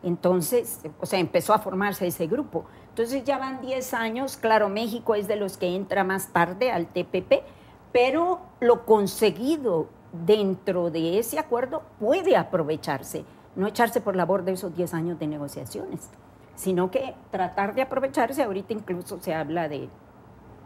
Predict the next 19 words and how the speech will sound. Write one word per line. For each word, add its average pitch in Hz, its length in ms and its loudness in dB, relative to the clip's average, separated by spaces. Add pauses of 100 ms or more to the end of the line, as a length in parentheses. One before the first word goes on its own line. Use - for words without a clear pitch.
(160)
Japón 185 460 0
podría 170 380 0
ser 165 200 -4
un 160 160 -4
líder 165 280 -2
para 147 280 -4
el 143 100 -4
resto 156 340 -4
de 151 120 -2
los 151 180 -8
países 147 560 -8 (220)
que 180 120 0
queda 175 200 2
porque - 240 -4
es 156 80 2
la 156 40 -8
economía 151 440 -4
más 151 160 -6
fuerte - 420 -6